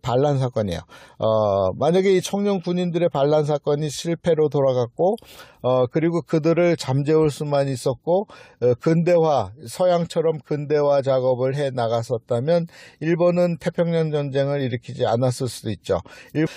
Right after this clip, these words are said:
결국은 일본이 망하게 된 이유는 바로 군인 정권입니다. 어, 이후에 일본이 패망하고, 패망하고 폭망한 다음에 이제,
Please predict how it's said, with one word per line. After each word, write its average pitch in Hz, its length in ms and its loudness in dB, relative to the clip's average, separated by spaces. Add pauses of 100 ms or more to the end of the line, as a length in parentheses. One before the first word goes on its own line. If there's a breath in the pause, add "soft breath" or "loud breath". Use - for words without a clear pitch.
(140 loud breath)
결국은 180 600 2
일본이 170 540 0
망하게 143 560 0
된 127 260 -2
이유는 131 400 0
바로 123 220 2
군인 147 420 -4
정권입니다. 120 640 -2 (460 loud breath)
어, 107 260 2
이후에 160 520 2
일본이 156 420 2 (100)
패망하고, 160 720 0 (320 loud breath)
패망하고 151 600 0
폭망한 135 600 0
다음에 117 400 2
이제, 107 160 -4